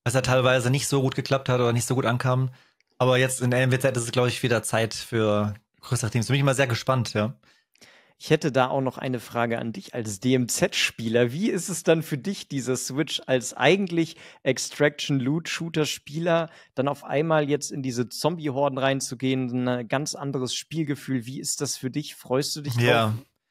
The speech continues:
Speaker 1: Also ich denke, e-, erstmal, die M W Z ist kein richtiger Extraction-Loot-Shooter mehr. Ich nenne es zwar noch so, aber dadurch, dass P V P nicht drin ist, ist es, man muss ganz ehrlich sagen, es ist kein hundertprozentiger Extraction-Loot-Shooter mehr. Wenn P V P drin wäre, dann ja, ne?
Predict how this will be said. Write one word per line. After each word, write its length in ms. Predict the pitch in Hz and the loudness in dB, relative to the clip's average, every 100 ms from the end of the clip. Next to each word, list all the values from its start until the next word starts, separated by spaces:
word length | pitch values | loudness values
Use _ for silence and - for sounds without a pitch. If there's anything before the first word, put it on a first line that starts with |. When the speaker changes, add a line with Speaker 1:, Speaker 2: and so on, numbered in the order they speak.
| _ - _ _ | _ -20 _ _
Speaker 1:
Also 220 | 143 139 | 0 2
ich 120 | 147 | 2
denke, 220 | 165 160 160 | 2 2 4
e-, 140 | 151 | 2
erstmal, 520 | - 165 170 160 143 120 | 2 2 4 4 2 2
die 180 | 139 139 | 2 2
M 120 | 160 | 2
W 100 | 156 | 2
Z 220 | 165 160 | 2 0
ist 240 | 156 - | -2 -4
kein 420 | - 147 156 156 - _ _ - | 0 2 4 2 -2 _ _ -2
richtiger 400 | 156 147 147 151 | 0 2 2 4
Extraction-Loot-Shooter 800 | 139 - 135 127 127 - 120 113 | 2 0 0 2 2 2 2 2
mehr. 300 | 101 98 98 - _ _ _ | 4 2 -2 -12 _ _ _
Ich 120 | - | -6
nenne 300 | 151 139 180 | 2 4 4
es 200 | 185 175 | 4 2
zwar 120 | - 165 | 2 2
noch 200 | 170 - | 2 0
so, 500 | 165 175 185 185 180 _ _ - | 2 4 4 2 -4 _ _ 0
aber 160 | 139 | 4
dadurch, 160 | 143 143 | 4 4
dass 180 | 139 - | 0 2
P 120 | 143 | 0
V 120 | 139 | 0
P 140 | 127 | 2
nicht 160 | 147 131 | 0 2
drin 140 | 139 | 2
ist, 100 | 143 | 2
ist 80 | 139 | 0
es, 200 | 127 - - 120 - | -2 -6 -10 -10 0
man 160 | 135 | 2
muss 140 | 139 - | 2 2
ganz 160 | 131 | 0
ehrlich 160 | 117 110 | 2 2
sagen, 160 | 113 | 2
es 100 | 123 | 2
ist 60 | - | 0
kein 160 | 123 113 | 0 2
hundertprozentiger 640 | 123 123 120 113 110 110 | 0 0 -2 0 2 0
Extraction-Loot-Shooter 680 | 117 117 - 104 - 107 98 | 0 -2 -2 -2 -2 -2 0
mehr. 240 | 98 95 _ _ _ _ _ - | 0 -4 _ _ _ _ _ -6
Wenn 240 | 123 139 | 2 2
P 100 | 131 | 2
V 120 | 131 127 | 0 0
P 100 | 120 | 2
drin 220 | 127 135 | 2 4
wäre, 200 | 135 135 | 4 4
dann 160 | 131 | 4
ja, 240 | 120 107 95 | 4 4 4
ne? 220 | 113 | 0